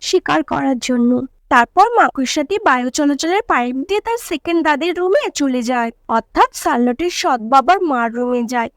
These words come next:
আর সেখানে গিয়ে ওই মাকড়সাটি প্রথমে তোতা পাখির ওপরে হামলা করে।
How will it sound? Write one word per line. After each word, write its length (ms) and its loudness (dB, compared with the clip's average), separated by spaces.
আর 120 -2
সেখানে 520 -2
গিয়ে 180 -2
ওই 100 -2
মাকড়সাটি 640 -2
প্রথমে 360 0
তোতা 320 -2
পাখির 340 -4
ওপরে 360 -2
হামলা 440 0
করে। 320 -4